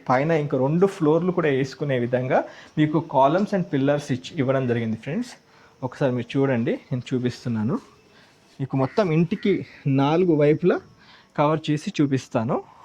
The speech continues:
పూర్తి వీడియో చూడండి. ఈ యొక్క ప్రాపర్టీ సిక్స్టీ వన్ ల్యాక్స్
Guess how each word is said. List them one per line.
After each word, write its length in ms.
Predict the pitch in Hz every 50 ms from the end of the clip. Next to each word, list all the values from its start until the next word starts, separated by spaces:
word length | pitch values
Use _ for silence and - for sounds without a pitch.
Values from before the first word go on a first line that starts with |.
| - - - -
పూర్తి 280 | - 165 175 165 - 165 147
వీడియో 200 | 139 135 131 123 117 -
చూడండి. 340 | 123 110 107 107 110 156 285 - - - - _ _ _ - - - - - - - - - - - - 175
ఈ 20 | 208
యొక్క 160 | 208 196 208 190 - -
ప్రాపర్టీ 460 | 165 170 165 - 190 175 - - 247 294 277 -
సిక్స్టీ 320 | - 190 - - - 254 254 240
వన్ 140 | 233 226 208 196 180
ల్యాక్స్ 300 | 175 170 - - - -